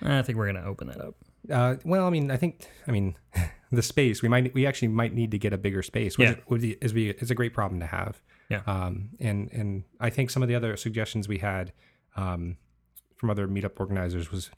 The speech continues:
Speaker 2: uh, try to do pairing, uh, get, get people that are basically both kind of the same
Speaker 1: Right.
Speaker 2: skill level. So I think we're gonna try a few of these different techniques out, uh, to see which one works best for th-, for this group, because it, it is really specific to the group you have.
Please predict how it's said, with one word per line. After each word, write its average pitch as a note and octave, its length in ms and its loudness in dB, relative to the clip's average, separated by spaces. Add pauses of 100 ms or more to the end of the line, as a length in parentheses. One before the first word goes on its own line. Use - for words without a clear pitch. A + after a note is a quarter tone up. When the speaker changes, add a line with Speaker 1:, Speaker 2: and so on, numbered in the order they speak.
(280)
Speaker 2:
uh, E2+ 180 -2 (220)
try - 120 -2
to B2+ 60 0
do A2 80 2
pairing, A#2+ 480 0 (460)
uh, F#2 160 -4
get, F#2+ 280 -4
get A#2 200 0
people G#2 300 0
that G2 120 0
are F#2+ 120 0
basically G2 420 -4
both F#2+ 300 -4 (220)
kind A2 360 -2
of A#2+ 120 -2
the A#2 80 0
same A#2+ 160 2
Speaker 1:
Right. A#2 80 -2
Speaker 2:
skill B2 200 0
level. B2+ 340 0 (120)
So C#3 100 0
I - 0 -
think C3 100 4
we're B2+ 100 4
gonna G#2+ 140 2
try G#2+ 300 2
a G2+ 140 0
few G#2 240 0
of G2+ 60 0
these F#2+ 140 0
different F#2+ 220 -4
techniques - 480 -4
out, F2 280 -2 (100)
uh, F2 140 0
to G2+ 100 -4
see A2+ 160 2
which A2 180 2
one G#2 140 2
works G2 180 0
best - 220 -2
for G2 100 -4
th-, F#2+ 140 -8
for G2+ 180 -2
this G#2 240 0
group, G2 340 -4
because G#2+ 240 2
it, A2 120 0
it A#2 140 2
is A2 180 2
really G#2 340 0
specific - 580 -4
to G2+ 100 -6
the F#2+ 100 0
group - 220 -4
you F2+ 100 -2
have. E2+ 320 -4